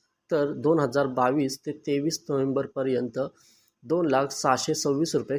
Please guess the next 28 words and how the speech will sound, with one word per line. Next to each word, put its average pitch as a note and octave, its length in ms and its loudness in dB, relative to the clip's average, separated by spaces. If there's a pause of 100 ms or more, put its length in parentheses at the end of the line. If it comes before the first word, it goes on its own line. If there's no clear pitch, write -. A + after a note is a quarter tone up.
खर्च B2+ 240 -6
करण्यात B2+ 360 -2
आला A#2+ 180 0
आहे. A#2 220 -4 (600)
अशा B2 240 -2
प्रकारे D3+ 540 0
आत्तापर्यंत C3 720 -2
सहा D3 360 0
लाख C3+ 200 0 (160)
पन्नास C#3 400 -2
हजार B2 280 -4 (380)
रुपयांची D3 440 -2
निधी B2+ 280 -2 (200)
खर्च B2+ 300 -4
करण्यात B2 360 -4
आला A#2+ 160 -4
आहे. A2+ 220 -8 (1200)
दुसरीकडे D3+ 600 2
महाराजांच्या C#3+ 760 2
गौरवशाली C#3+ 600 0
इतिहासाचे D3 540 -4
प्रतीक C3+ 460 -6
असलेल्या C3 500 -2 (380)
मालवण C#3+ 420 2
येथील C3 440 0
सिंधुदुर्ग D3+ 720 -2
किल्ल्यावर B2+ 560 -2
स्थित D#3+ 460 -10